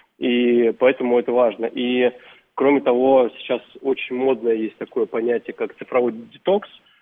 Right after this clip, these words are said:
который практикуют и взрослые, в том числе люди, когда они отказываются на какое-то время от, э, мобильных телефонов. Например, они берут для себя правило не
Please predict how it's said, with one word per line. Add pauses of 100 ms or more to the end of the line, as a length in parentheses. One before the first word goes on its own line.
(200)
который
практикуют
и
взрослые,
в
том
числе
люди, (480)
когда
они
отказываются
на
какое-то
время
от, (160)
э,
мобильных
телефонов. (800)
Например,
они
берут
для
себя
правило (520)
не